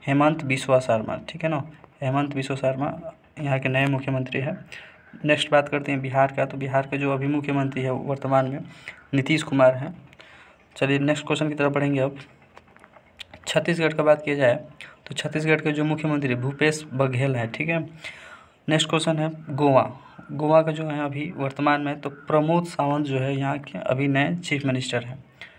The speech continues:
बात करते हैं next question की तरफ। तो गुजरात, गुजरात के जो अभी हैं यहाँ के मुख्यमंत्री तो भूपेंद्र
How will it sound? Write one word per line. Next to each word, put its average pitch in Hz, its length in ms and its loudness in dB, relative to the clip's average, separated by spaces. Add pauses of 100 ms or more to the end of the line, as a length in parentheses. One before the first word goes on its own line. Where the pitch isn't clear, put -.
(240)
बात 127 220 4
करते 151 220 -4
हैं 151 80 -2
next 151 180 -4
question 147 240 -2
की 143 80 -4
तरफ। 143 260 -4
तो 135 200 -2 (160)
गुजरात, 135 560 2 (200)
गुजरात 147 400 2
के 156 60 -2
जो 151 140 -2
अभी 147 200 -4
हैं 143 220 -8 (560)
यहाँ 147 180 2
के 147 100 -2
मुख्यमंत्री 151 480 0
तो 147 140 -4 (220)
भूपेंद्र 160 580 0